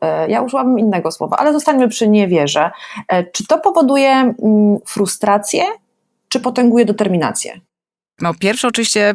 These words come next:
Speaker 2: pierwsze takie uczucie to jest uczucie frustracji, tak? Bo zdajemy sobie sprawę, ja sobie zdawałam sprawę, że coś idzie nie tak. Jak patrzyłam na, na fakty, starałam się patrzeć chłodno, no to wydawało mi się, że reprezentuję wszystko, co dla tego stanowiska jest potrzebne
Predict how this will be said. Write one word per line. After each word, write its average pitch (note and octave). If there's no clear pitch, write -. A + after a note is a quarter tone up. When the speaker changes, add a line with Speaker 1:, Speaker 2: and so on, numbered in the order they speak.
Speaker 2:
pierwsze G#3
takie G3
uczucie G3
to -
jest F#3
uczucie -
frustracji, -
tak? G3
Bo G3+
zdajemy A3
sobie F#3
sprawę, D#3+
ja E3+
sobie E3+
zdawałam E3
sprawę, E3
że F#3+
coś G3
idzie F3+
nie E3+
tak. E3
Jak F#3
patrzyłam G3
na, E3+
na F3
fakty, G#3
starałam E3
się E3+
patrzeć E3+
chłodno, E3
no F#3+
to F#3
wydawało F#3
mi G3
się, G3
że F3+
reprezentuję F#3
wszystko, -
co F3+
dla F3
tego E3+
stanowiska F3+
jest F3
potrzebne F3